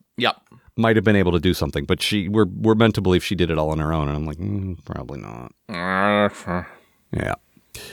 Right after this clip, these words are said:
Speaker 2: Uh, what was your bad thing?
Speaker 1: Yeah, so speaking of the hackers,
Speaker 2: Mm-hmm.
Speaker 1: yeah, so this
Speaker 2: The freedom
Speaker 1: episode
Speaker 2: fighters, Maggie.
Speaker 1: <laughs>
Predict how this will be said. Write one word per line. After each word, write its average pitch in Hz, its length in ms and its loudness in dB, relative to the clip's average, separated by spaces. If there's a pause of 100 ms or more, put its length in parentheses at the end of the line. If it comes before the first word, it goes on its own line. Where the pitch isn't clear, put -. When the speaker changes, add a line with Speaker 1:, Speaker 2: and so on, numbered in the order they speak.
(300)
Speaker 2:
Uh, 135 340 4
what 190 120 0
was 262 120 -6
your 269 80 0
bad - 220 -2
thing? - 200 -18 (760)
Speaker 1:
Yeah, 156 140 2
so 165 160 -4
speaking 214 360 -4
of 101 100 -4
the - 80 -4
hackers, 110 640 -4 (120)
Speaker 2:
Mm-hmm. 135 520 -2
Speaker 1:
yeah, 175 140 -2
so 190 120 -4
this 202 120 0
Speaker 2:
The 120 160 0
freedom 185 240 0
Speaker 1:
episode 170 120 0
Speaker 2:
fighters, 73 280 -4
Maggie. - 320 -14 (240)
Speaker 1:
<laughs> - 180 -10